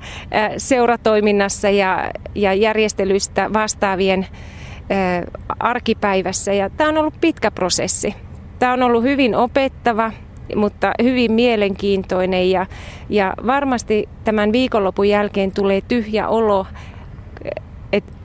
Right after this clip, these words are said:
kun kaikki on ohi, et näin nopeasti, kun se loppujen lopuksi sitten se H-hetki menikin ohi.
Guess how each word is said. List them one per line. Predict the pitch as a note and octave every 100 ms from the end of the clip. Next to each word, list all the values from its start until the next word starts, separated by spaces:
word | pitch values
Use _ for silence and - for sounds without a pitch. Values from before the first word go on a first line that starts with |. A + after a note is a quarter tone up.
| - - - - -
kun | - G#3+ G3
kaikki | A#3 - G3
on | F#3+
ohi, | - G3 G3+
et | F#3
näin | A3 A3+ A3
nopeasti, | A3+ G#3+ G#3 G3
kun | G3+ G3
se | G#3
loppujen | A3 A3 G#3 F#3+
lopuksi | F#3 F#3 - F#3+
sitten | G3+ G3 F#3+
se | F#3
H-hetki | F3 A3+ G#3 G3 - -
menikin | F#3 F3+ F3 -
ohi. | - -